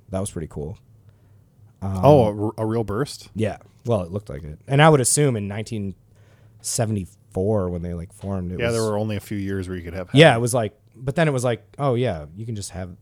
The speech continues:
Speaker 1: you know, just buy one of those for a decent price. Um, obviously, the, um, uh, my boy Glenn played a, most of the time he actually played a natural P bass, like a mid seventies natural P bass.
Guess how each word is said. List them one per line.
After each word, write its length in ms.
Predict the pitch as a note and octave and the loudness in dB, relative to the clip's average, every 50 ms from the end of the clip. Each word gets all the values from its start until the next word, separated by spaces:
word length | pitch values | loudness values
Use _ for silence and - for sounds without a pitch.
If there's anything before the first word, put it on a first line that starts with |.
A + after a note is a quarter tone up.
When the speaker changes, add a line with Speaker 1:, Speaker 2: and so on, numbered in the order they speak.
| _ _ | _ _
Speaker 1:
you 120 | G2 E2+ | -12 -12
know, 160 | D2+ E2 F#2 G2+ G#2 | -12 -12 -14 -14 -12
just 180 | - G#2 G2 - | -12 -12 -10 -8
buy 160 | G2 F2+ G2 | -8 -6 -6
one 100 | G2+ G2 | -6 -6
of 60 | E2+ | -6
those 180 | D#2+ D#2+ D#2 D2+ | -6 -8 -10 -10
for 220 | - - D#2+ D#2+ | -12 -10 -10 -8
a 60 | E2+ D#2 | -8 -10
decent 420 | D#2 - F2 E2+ - - C#2 - | -10 -8 -8 -8 -8 -8 -10 -10
price. 320 | - F2+ F2 E2+ E2+ - - - - - - - - - | -8 -6 -6 -6 -8 -10 -14 -20 -20 -20 -20 -20 -4 2
Um, 220 | - C3 C3 C3+ - | 4 4 6 6 6
obviously, 760 | D3 D#3+ D#3 E3 D3+ - - D3+ D3 C#3+ C#3 C3+ C3+ C3+ - - G2 | 6 6 6 6 4 2 2 2 2 2 2 2 0 0 -2 -6 -6
the, 300 | - B2 A#2 A#2 A#2 A2 | -6 -4 -4 -4 -4 -4
um, 580 | A2+ A2+ G#2+ G#2 G2+ G2+ F#2+ F#2 F#2 F#2 F#2 F#2+ - _ _ _ - - _ _ - - - _ _ - - - - _ - - - - _ - - - - - - _ _ - | -4 -2 -2 0 0 0 -2 -2 -4 -6 -8 -10 -16 _ _ _ -20 -20 _ _ -20 -20 -20 _ _ -20 -20 -20 -20 _ -20 -20 -20 -20 _ -20 -20 -20 -20 -20 -20 _ _ -4
uh, 180 | A2 A2 G#2 G2+ | -2 0 2 2
my 120 | G2+ A2 A#2 | 2 2 2
boy 220 | G#2 A#2+ A#2 G#2+ | 4 4 4 2
Glenn 480 | G2 - A#2+ A#2+ B2 B2+ A#2+ A#2+ A#2+ A#2+ | 2 0 0 2 4 4 4 4 2 0
played 400 | - - A#2+ A2 G#2+ G#2+ G#2 - - | -2 -2 0 2 2 2 0 0 -2
a, 460 | F#2+ F#2+ F#2 F2+ F2+ F2 F2 E2+ - - | -2 -2 -2 -2 -2 -2 -4 -6 -8 -8
most 300 | - D3 B2 C3+ E3+ G#3 | -2 2 4 6 6 6
of 40 | - - | 4 0
the 40 | |
time 300 | G3+ - F#3 D3+ C#3+ C#3 | -2 0 0 2 2 0
he 180 | B2+ C3 B2+ A2 | 0 -2 -2 -4
actually 220 | A2 B2+ - D3 B2+ | -4 -4 -4 -4 -4
played 140 | - C3 A2+ | -2 -2 -2
a 40 | |
natural 380 | G2+ G2+ G#2+ A2+ - - D3 C3+ | -2 -2 -2 -4 -4 -4 -4 -4
P 160 | - C3+ B2+ | -2 -4 -2
bass, 400 | A#2 A#2+ A#2+ C3 - - - - - | -2 -2 -2 -4 -4 -8 -12 -10 -10
like 160 | G#2 A2 - | -8 -6 -2
a 40 | A2+ | -2
mid 160 | A2+ A2+ A2 | 0 0 0
seventies 360 | - B2+ A#2 A#2 A#2 A2+ G#2 | 0 0 0 0 0 -2 -2
natural 320 | G#2 G2 G#2+ - - - - | -2 -4 -4 -6 -10 -12 -10
P 120 | - A2+ A2+ | -6 -6 -4
bass. 340 | G2+ G#2+ G#2 A#2 C3 - | -2 -2 -2 -2 -4 -8